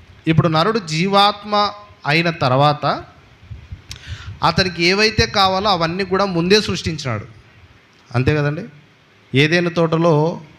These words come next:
తోటలో ఎన్నో వృక్ష ఫలాలను సృష్టించాడు, నాలుగు నదులను ఆయన సృష్టించాడు. తోటలో అతనికి ఏ కష్టం లేదు, అతను తినడానికి ఆహారం అన్నిటిని కూడా తోటలో పెట్టి ఆ తర్వాత మనుషుని సృష్టించాడు.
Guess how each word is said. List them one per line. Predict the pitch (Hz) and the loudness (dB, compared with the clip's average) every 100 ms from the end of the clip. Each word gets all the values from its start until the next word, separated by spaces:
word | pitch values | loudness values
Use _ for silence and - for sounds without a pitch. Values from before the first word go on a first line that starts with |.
| _ - _ _ - - - | _ -20 _ _ -20 -20 2
తోటలో | 160 190 202 202 202 208 190 - - | 4 4 4 2 4 2 0 -8 -4
ఎన్నో | 139 170 202 226 | -2 2 4 6
వృక్ష | 226 208 214 | 4 2 0
ఫలాలను | 151 185 185 185 180 | 2 2 2 0 -2
సృష్టించాడు, | 175 160 170 165 165 185 | -4 -2 -2 2 2 2
నాలుగు | 165 135 143 175 190 185 | 2 4 4 4 2 2
నదులను | 165 165 220 214 | 0 2 2 4
ఆయన | 196 185 | 2 0
సృష్టించాడు. | - 160 - 170 170 160 170 202 - - - - - - | -2 -4 -4 -2 0 0 -2 -8 -14 -18 -18 -20 -18 0
తోటలో | 175 208 208 208 | 2 4 4 4
అతనికి | 208 190 185 175 170 | 4 2 -2 -2 0
ఏ | 165 190 | 2 2
కష్టం | 180 - 208 208 | 0 0 0 2
లేదు, | 185 165 170 - - - - | 0 0 -6 -10 -20 -20 -8
అతను | 139 175 160 | -2 0 0
తినడానికి | 156 165 180 196 185 | 2 4 2 2 2
ఆహారం | 170 170 180 180 | 2 2 0 0
అన్నిటిని | 151 160 180 175 180 | -4 -2 -4 -4 -4
కూడా | 170 196 | -2 -2
తోటలో | 170 160 160 | -2 -4 -2
పెట్టి | 170 156 - 208 302 - - - | -2 -2 -2 -4 -4 -14 -16 -4
ఆ | 113 151 | 2 2
తర్వాత | 202 208 214 247 254 | 2 0 2 0 0
మనుషుని | 220 208 208 214 | -2 -2 -6 -6
సృష్టించాడు. | 202 180 131 156 147 120 101 - | -8 -8 -8 -8 -6 -8 -8 -16